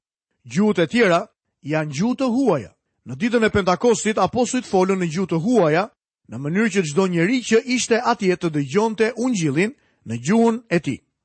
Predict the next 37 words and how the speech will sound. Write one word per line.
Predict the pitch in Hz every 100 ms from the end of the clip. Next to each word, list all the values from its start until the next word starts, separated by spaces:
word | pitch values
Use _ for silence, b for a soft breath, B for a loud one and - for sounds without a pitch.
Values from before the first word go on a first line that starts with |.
| _ _ _
Po | 185
të | 202
vini | 190 247 240
re | 240 262
me | 220 247
kujdes, | 277 240 160 165 - -
do | 165 185
të | 190
dalloni | 180 180 220 196 180
se | 180 185
kapitulli | 170 160 247 247 240 226 233 180
i | -
katërmbëdhjetë | 240 247 262 240 165 160 - -
nga | 151
letra | 175 180 170
e |
parë | - 196 190
e | 170
apostullit | 165 190 - 175 170
Paul | 233 214 170
drejtuar | 165 190 175 165
Korintasve | 233 196 151 143 156 226 - _ _ -
është | 170 190
një | 180
shtesë | - 226 247 -
e | 185
kapitullit | 170 165 247 247 240 226
të | 220
dashurisë. | 196 196 190 143 95 - _ _ _ -
Ky | 208
kapitull | 165 147 240 262 285 226
hapet | 190 196 202 202
me | 175 175
këto | - 233
fjalë: | 165 139 85 _ _ _ _ _ _ -
"Kërkoni | 120 - 202 214
dashurinë | 190 180 165 151 208 247